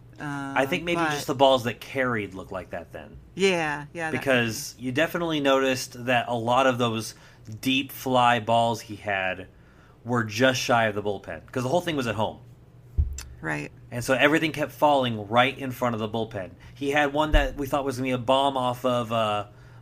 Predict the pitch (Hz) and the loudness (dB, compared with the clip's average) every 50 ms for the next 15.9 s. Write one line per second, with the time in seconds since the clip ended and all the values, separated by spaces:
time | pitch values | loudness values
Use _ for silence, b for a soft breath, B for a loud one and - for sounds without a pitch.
0 | B B 127 131 127 127 117 110 - - 113 104 95 95 - - - 123 127 123 | B B -2 -2 -2 -4 -10 -8 -6 -4 -4 -4 -4 -8 -12 -12 -6 -4 -4 -2
1 | 120 - 139 135 135 123 101 87 85 - - - - - - - - - - 117 | -2 2 2 2 2 2 0 -4 -8 -10 -10 -12 -12 -14 -18 -20 -20 -16 -6 0
2 | 117 117 113 107 107 104 101 101 101 - - - - - - - - - - - | 2 4 4 4 2 0 -2 -6 -12 -14 -16 -20 -20 -20 -18 -16 -16 -16 -16 -20
3 | - - - - - - - - - - - - - - - 139 131 123 123 131 | -20 -20 -20 -20 -20 -20 -20 -20 -20 -20 -20 -20 -6 0 2 2 2 2 2 0
4 | 127 - - - - - 127 127 127 143 139 127 117 127 127 127 - 139 131 131 | -2 -4 -10 -14 -12 -10 -10 -6 -4 -2 -2 -2 -2 -4 -4 -2 0 0 2 2
5 | 135 135 139 143 139 135 - - - - - 107 107 101 98 95 101 104 - 131 | 2 2 0 -2 -4 -8 -12 -20 -20 -14 -8 -6 -6 -4 -4 -6 -8 -8 -8 -8
6 | 120 110 110 104 104 101 98 95 - - - - - - - - - - 131 127 | -8 -8 -8 -8 -10 -10 -10 -12 -14 -16 -16 -20 -20 -20 -20 -18 -8 -4 -2 -2
7 | 123 120 - 123 117 110 107 - 120 117 117 113 98 110 113 110 104 - - - | -2 -2 -6 -8 -8 -10 -8 -4 -2 -2 -2 -2 -4 -6 -8 -10 -12 -16 -16 -12
8 | - 117 117 110 113 - 117 113 107 107 104 98 101 101 - - - - - - | -12 -10 -10 -10 -8 -8 -8 -8 -8 -8 -8 -10 -10 -14 -20 -20 -20 -20 -20 -20
9 | - - - 120 117 131 139 135 135 139 - - - - - - - - - B | -14 -10 -8 -8 -6 -6 -6 -6 -8 -10 -16 -20 -20 -20 -20 -20 -20 -20 -20 B
10 | B B B B B B B B B B - 156 160 160 175 180 170 139 131 117 | B B B B B B B B B B -2 0 2 4 4 2 2 0 -4 -2
11 | - 135 131 135 143 139 - 127 123 127 120 - 156 151 156 156 160 165 160 170 | 2 4 4 4 4 2 -4 -8 -8 -8 -8 -8 -8 -8 -8 -4 -2 -2 -2 -2
12 | 175 175 - 147 131 131 131 131 127 135 131 127 143 139 135 123 127 120 127 123 | -4 -4 -6 -6 -4 -2 -2 0 0 -2 -2 -2 -4 -4 -4 -4 -2 -2 -2 0
13 | 123 117 123 123 120 113 120 120 110 110 - - 127 123 120 117 117 117 117 120 | 0 0 0 0 0 0 -2 -4 -4 -6 -6 -4 -2 -2 0 0 2 2 2 2
14 | 123 120 117 117 113 - 117 113 117 107 - - 113 113 107 - - - 127 120 | 0 -2 -4 -6 -6 -6 -6 -6 -6 -6 -6 -8 -10 -10 -10 -8 -4 -2 -2 -2
15 | 110 107 107 113 113 120 120 - 147 143 139 135 - 110 107 104 104 | -2 -2 -4 -4 -4 -4 -4 -6 -6 -6 -6 -6 -4 -4 -4 -4 -6